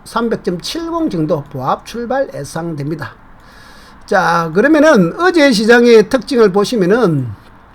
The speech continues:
최근에는 제일 중요한 게 뭐죠? 삼성전자, 삼성전자.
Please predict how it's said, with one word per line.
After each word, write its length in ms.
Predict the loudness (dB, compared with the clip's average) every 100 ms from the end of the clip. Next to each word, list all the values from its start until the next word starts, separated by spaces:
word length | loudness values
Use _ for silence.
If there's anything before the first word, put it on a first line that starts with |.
| -14 -10 -2
최근에는 600 | 2 4 4 4 4 2
제일 260 | -2 -2
중요한 220 | 0 2 4
게 40 |
뭐죠? 260 | 4 4 2
삼성전자, 1080 | 0 -2 -2 -4 -4 -4 -4 -6 -8 -10
삼성전자. 920 | -14 -14 -12 -8 -8 -8 -10 -8 -6